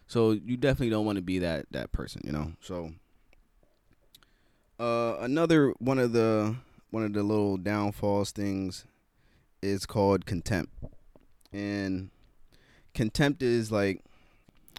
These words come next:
uh, so con-, it's, contempt is, it's like, uh, it's like using your su-, superiority, uh, against the other person, you know?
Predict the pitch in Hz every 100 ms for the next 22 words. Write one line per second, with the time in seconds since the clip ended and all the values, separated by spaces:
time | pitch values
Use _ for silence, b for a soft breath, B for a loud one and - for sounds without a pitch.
0 | B B _ - 104 104 - 110 - 101
1 | - - - 113 - 117 - 151 131 110
2 | 82 104 120 - 151 - - - - -
3 | - - 87 92 85 85 78 - _ _
4 | - - 104 90 - - b b - 101
5 | 95 90 85 80 - - - - - -
6 | - 85 - 95 85 85 85 78 78 73
7 | 85 _ - 71 73 71 - - 78 -
8 | 76 76 76 78 - 87 76 - - 71
9 | 69 -